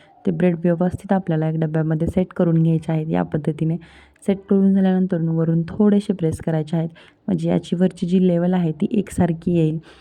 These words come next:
त्यानंतरून आपण जे मिश्रण तयार केलेलं होतं ते याच्यावरती सोडून घ्यायचं आहे. व्यवस्थित, व्यवस्थित असं सगळं मिश्रण आपल्या ब्रेडवरती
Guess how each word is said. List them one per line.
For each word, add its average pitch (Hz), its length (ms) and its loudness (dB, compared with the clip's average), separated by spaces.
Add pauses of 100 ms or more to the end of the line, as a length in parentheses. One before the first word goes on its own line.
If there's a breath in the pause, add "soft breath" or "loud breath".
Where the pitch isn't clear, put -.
(300 loud breath)
त्यानंतरून 190 440 4
आपण 170 280 0
जे 165 100 4
मिश्रण 175 440 2 (640)
तयार 170 260 2
केलेलं 170 220 2
होतं 170 260 0
ते 185 60 2
याच्यावरती 180 500 0
सोडून 180 400 2
घ्यायचं 180 300 2
आहे. 160 180 -2 (500 loud breath)
व्यवस्थित, 185 440 0 (140)
व्यवस्थित 180 360 -2
असं 185 160 -2
सगळं 185 420 2
मिश्रण 196 320 2
आपल्या 165 240 0 (240)
ब्रेडवरती 156 500 -2